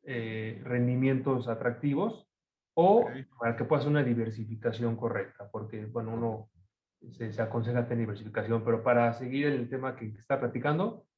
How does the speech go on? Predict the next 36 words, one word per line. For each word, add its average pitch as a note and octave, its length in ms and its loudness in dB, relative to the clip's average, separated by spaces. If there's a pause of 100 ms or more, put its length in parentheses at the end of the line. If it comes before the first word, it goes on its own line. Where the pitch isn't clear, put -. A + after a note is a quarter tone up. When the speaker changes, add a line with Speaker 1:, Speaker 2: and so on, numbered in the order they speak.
(100)
Speaker 1:
así B2+ 160 0
es D#3 80 4
como C#3 320 6
yo C#3 140 4
in-, C#3+ 340 0
ingresé C3 800 -2
o B2 140 -4
incurs-, A#2 440 -2
incursioné B2 580 -4
a, A2+ 380 0 (880)
a B2 80 0
las A#2+ 200 2
inversiones. A2 720 -2 (600)
Speaker 2:
Oye, C#3 80 -2
Speaker 1:
Empezando D#3 420 4
por D3+ 120 2
Speaker 2:
perdón E3 260 6
que - 80 6
Speaker 1:
fondos. D3 180 -2
Speaker 2:
te B2+ 300 -2
interrumpa, C#3+ 760 0
G-, D#3+ 200 -2
G F3+ 220 -2
B G3 120 0
M G3 220 -2
tenía C#3+ 360 -4
una E3+ 360 0
división A#2+ 540 -4
como B2 340 -6
de, G#2 440 -8 (220)
con, G#2+ 220 -12
para, G#2 340 -4
para G#2 340 -2
inversionistas A2+ 680 -6
pequeñitos, G#2+ 680 -8
¿no? E3 320 -8